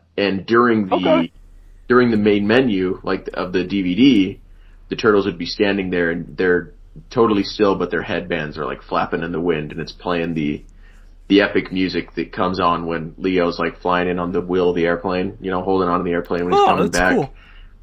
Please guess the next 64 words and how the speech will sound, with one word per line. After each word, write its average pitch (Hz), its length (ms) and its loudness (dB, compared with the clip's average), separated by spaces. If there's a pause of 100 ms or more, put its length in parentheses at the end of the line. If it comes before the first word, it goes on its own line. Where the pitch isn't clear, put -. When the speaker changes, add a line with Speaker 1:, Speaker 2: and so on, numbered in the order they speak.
(160)
Speaker 1:
And 82 80 -6
it - 40 -4
just - 160 -4
kind 73 120 -2
of 69 140 -10
plays 85 260 0
that 78 180 0
on 65 180 -4
loop. 76 300 -2
And - 160 -14
so 76 160 -2
whenever 95 260 2
I 82 40 0
see - 140 -4
the 90 80 -4
long - 280 -6
flowing 60 200 -10
headbands, - 680 -10
that's - 260 -12
immediately - 420 -6
what - 120 -4
comes - 260 -4
to - 60 -12
mind. 58 240 -4 (160)
<laughs> - 500 0 (420)
Speaker 3:
That 190 140 0
is 269 100 -4
so 240 220 2
cool 240 320 2
that 135 200 -2
that's, 139 340 -6
like, 135 220 0
your 131 140 -4
Turtles, - 580 -6
too. 127 300 -8 (720)
Speaker 1:
Yeah, 127 420 4 (200)
yeah, 127 160 2
I 123 200 6
never, 143 600 4
I 123 200 4
hadn't, 135 380 -2
I 120 100 2
didn't 139 160 0
ever 135 180 0
see 139 180 -2
the 123 60 4
live 113 260 0
action 120 380 -2
movies 120 560 0
until 101 560 -2
I 92 80 0
was 95 160 -2
about 98 300 -2
twenty. 95 460 -4
Like, 95 200 -6
people 104 340 0
had 95 80 -4
told 101 220 2
me 101 100 0
to 98 100 0
give 95 180 0
'em 101 80 -2
a 95 40 -2
watch. 98 580 -2